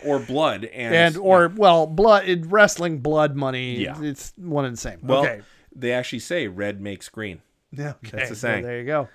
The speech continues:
Speaker 1: So, but again, you do it sparingly, right?
Speaker 2: Yeah, you
Speaker 1: E C W
Speaker 2: use it
Speaker 1: isn't.
Speaker 2: at the appropriate time.
Speaker 1: So by May of nineteen ninety-four, which is Slamboree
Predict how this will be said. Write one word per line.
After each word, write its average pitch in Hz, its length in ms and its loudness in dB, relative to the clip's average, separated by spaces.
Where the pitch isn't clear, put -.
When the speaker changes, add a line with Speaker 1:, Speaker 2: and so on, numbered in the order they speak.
Speaker 1:
So, 123 180 -2
but 135 180 2
again, 185 300 0
you 127 180 -6
do 117 220 -4
it 143 80 -8
sparingly, 214 560 -6
right? 107 260 -2
Speaker 2:
Yeah, 165 180 6
you 147 160 -2
Speaker 1:
E 170 40 -4
C 175 160 -4
W - 80 4
Speaker 2:
use 196 140 2
it 185 120 2
Speaker 1:
isn't. 165 140 -2
Speaker 2:
at - 20 0
the 156 60 0
appropriate 139 500 -4
time. 127 120 -8
Speaker 1:
So 165 460 -2
by 151 320 0
May 160 400 -2
of 208 120 -4
nineteen 165 320 -6
ninety-four, 127 720 -8
which - 180 -14
is 107 140 -6
Slamboree 139 920 -6